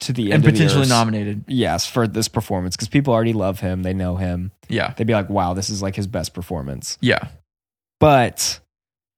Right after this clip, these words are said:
Speaker 1: I do think it would have been maybe even more polarizing.
Speaker 2: Yeah. I also said, if the goal of the character is to be canceled, would that work with Gen Z?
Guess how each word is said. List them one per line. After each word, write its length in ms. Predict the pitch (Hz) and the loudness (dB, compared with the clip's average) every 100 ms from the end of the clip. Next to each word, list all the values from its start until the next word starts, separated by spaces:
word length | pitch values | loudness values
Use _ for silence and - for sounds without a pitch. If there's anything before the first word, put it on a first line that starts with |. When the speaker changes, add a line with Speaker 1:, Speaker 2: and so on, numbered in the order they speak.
| - | 2
Speaker 1:
I 140 | 120 | 4
do 260 | 117 127 131 | 4 2 2
think 200 | 127 113 | 2 2
it 60 | |
would 140 | 104 113 | 2 0
have 160 | 110 | 0
been 380 | 110 113 107 95 _ _ | 2 0 0 -4 _ _
maybe 280 | 113 123 175 | 0 0 2
even 200 | 139 120 | 2 2
more 280 | 110 113 110 | 2 2 0
polarizing. 800 | - 98 92 69 67 76 67 131 _ | 0 -2 0 -2 -4 -6 -6 -8 _
Speaker 2:
Yeah. 240 | 117 - - - _ _ - | -2 -2 -8 -20 _ _ 0
I 160 | 156 175 | 2 6
also 340 | 170 190 202 | 4 4 0
said, 340 | 180 180 151 - | 2 4 2 4
if 160 | 147 135 | 0 2
the 80 | 135 | 0
goal 420 | 117 139 175 - | 4 4 4 2
of 160 | - | 0
the 80 | 120 | 0
character 500 | 120 135 120 120 139 | 0 2 2 2 2
is 120 | 131 | 2
to 100 | - | 0
be 80 | 107 | -6
canceled, 680 | 104 - 107 110 151 170 - - | -4 0 0 0 -2 -2 -6 -12
would 240 | 127 139 143 | -2 0 4
that 220 | 165 139 | 2 2
work 360 | 151 175 - - - | 0 -2 -4 -18 -8
with 260 | 123 127 - | -2 -2 0
Gen 240 | 139 135 | 0 2
Z? 380 | 127 156 156 151 | 2 0 -2 -4